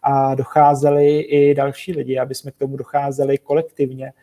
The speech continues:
A aby se dařilo pak nejen nám jako lidem, ale, ale i tomu životu vůbec. Abych mu nebyl na překážku, ale abych, eh, byl přínosem a platným článkem. To je to, co chci.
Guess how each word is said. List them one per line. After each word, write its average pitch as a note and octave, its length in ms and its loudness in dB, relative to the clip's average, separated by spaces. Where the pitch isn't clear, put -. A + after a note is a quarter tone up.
A D3 80 4
aby C#3+ 140 4
se D3+ 120 2
dařilo C3+ 300 4
pak - 180 -2
nejen B2+ 280 2
nám D3+ 460 4
jako D3 260 -4
lidem, D3+ 500 -2
ale, C3 640 -4
ale C3+ 280 -2
i C#3+ 80 -2
tomu C#3+ 240 -4
životu C#3+ 420 -2
vůbec. C#3+ 600 -6
Abych C#3 220 -6
mu D3 80 -4
nebyl C#3 220 2
na C#3 100 0
překážku, E3 1040 -2
ale C3+ 520 -2
abych, C3 400 -6
eh, C3+ 180 2
byl C#3 220 -2
přínosem C3+ 640 -8
a C3+ 80 -6
platným C3+ 400 -12
článkem. C3 580 -6
To D3 60 0
je C#3 100 4
to, C3 100 -4
co - 140 -12
chci. C#3 320 -12